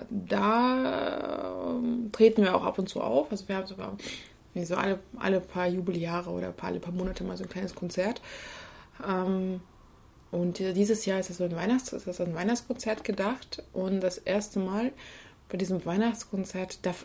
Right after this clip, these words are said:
ich eine Bariton-Ukulele spielen. Also es ist so schön.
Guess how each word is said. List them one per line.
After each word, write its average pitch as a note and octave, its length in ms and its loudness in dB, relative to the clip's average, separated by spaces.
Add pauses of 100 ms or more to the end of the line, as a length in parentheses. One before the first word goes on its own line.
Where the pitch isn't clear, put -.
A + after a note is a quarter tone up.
ich C4 280 4
eine G#3+ 180 8
Bariton-Ukulele F3 840 -2
spielen. - 360 -6
Also - 160 -10
es - 20 -12
ist F#3+ 100 -8
so G#3+ 120 4
schön. A#3+ 260 6